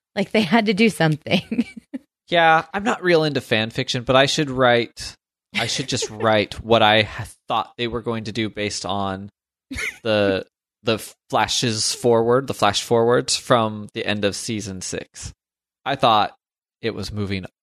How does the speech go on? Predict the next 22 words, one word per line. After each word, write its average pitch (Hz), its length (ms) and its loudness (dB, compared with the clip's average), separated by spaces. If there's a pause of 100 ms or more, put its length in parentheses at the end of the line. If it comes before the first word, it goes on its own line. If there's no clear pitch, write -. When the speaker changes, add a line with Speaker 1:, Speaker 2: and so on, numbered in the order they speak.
(120)
Speaker 2:
on, 123 480 4
moving 98 240 0
on, 92 320 2
like 101 180 0
a 110 120 6
whole 143 500 2
story 131 600 0
about 101 320 0
a 104 60 2
war 117 420 2
in 107 160 -4
the 107 100 -6
Enchanted 101 480 -2
Forest. - 640 -4
Like, 92 160 -8 (100)
that's 151 300 -2
where 101 140 2
I 107 120 6
thought 92 220 0
it 95 80 -10
was - 140 -8
going. 90 380 -8